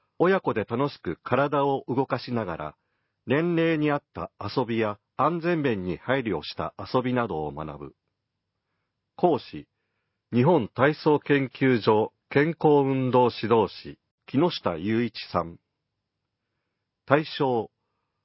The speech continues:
おおむね二歳以上の未就学児とその保護者。市内在住、在勤者優先。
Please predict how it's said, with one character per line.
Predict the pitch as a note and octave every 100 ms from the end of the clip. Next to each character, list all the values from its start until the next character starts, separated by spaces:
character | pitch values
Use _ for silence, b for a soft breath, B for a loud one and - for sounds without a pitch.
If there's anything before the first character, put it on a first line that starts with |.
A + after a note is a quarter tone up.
| _
お | C#3+ E3+
お |
む | D#3+
ね | D3+ C#3
二 | C3 A2+
歳 | D#3 D#3 D#3 D#3
以 |
上 | A#2+ A2 F2+
の | E2 E2 - A#2
未 | A2 -
就 | E3 E3
学 | D3 -
児 | -
と | - D#2+
そ | G#2+
の | A2+
保 | G#2+
護 | G2+
者。 | F#2+ D2 - _ _ _ _ _ _ _
市 | -
内 | E3 B2 F2
在 | G#2 A2 G#2+
住、 | F#2 G2 F2 - -
在 | A2 C3+
勤 | - B2
者 | - D#2
優 | F2+ E2+
先。 | - D2+